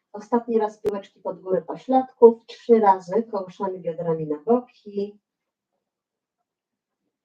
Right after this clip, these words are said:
I przygotowujemy sobie jedną długą taśmę, ale na razie kładziemy sobie prawą stopę na lewe udo. Osiem razy unosimy nogi. Staraj się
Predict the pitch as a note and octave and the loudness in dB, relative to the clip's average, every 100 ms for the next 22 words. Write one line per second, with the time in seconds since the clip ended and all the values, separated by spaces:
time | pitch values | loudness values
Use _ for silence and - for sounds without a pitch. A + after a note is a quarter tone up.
0 | _ - C4+ - B3+ B3+ B3 G#3+ G#3+ G#3 | _ -6 -4 -2 0 2 2 0 -2 -6
1 | G3+ - A3 A3 A3 G#3+ G3+ G3 A3 G#3+ | -6 -8 -8 -8 -14 -12 -14 -14 -16 -10
2 | G3 - G3+ - - - G#4+ - - - | -10 -8 -8 -8 0 6 6 4 -8 -20
3 | _ - C#4+ F4 F#4+ D#4+ D4+ C#4 C#4+ - | _ 0 0 0 -4 -4 4 4 4 -6
4 | E4+ D4+ D4+ C#4+ C#4+ A#3 A#3+ - G#4 D4+ | -10 -10 -6 -6 -4 -6 -6 -10 -10 -4
5 | B3 - B3 B3+ A#3+ A3 G#3+ F3 - F#3+ | -4 -4 2 4 6 4 2 0 -4 -8
6 | E3 E3 C4 - _ _ _ _ _ _ | 0 2 2 -2 _ _ _ _ _ _
7 | _ - D4+ D4 C#4+ B3+ A#3+ A3+ G#3+ - | _ 2 2 4 6 10 10 8 4 -2
8 | - A#3+ A3 G#3 - F#3+ F#3 F3 E3 D#3 | 6 8 8 4 -2 -2 2 4 2 0
9 | D#3 C#4+ - _ _ _ _ - C#4+ C#4 | -8 -8 -8 _ _ _ _ -2 2 2
10 | C4 - | 2 -2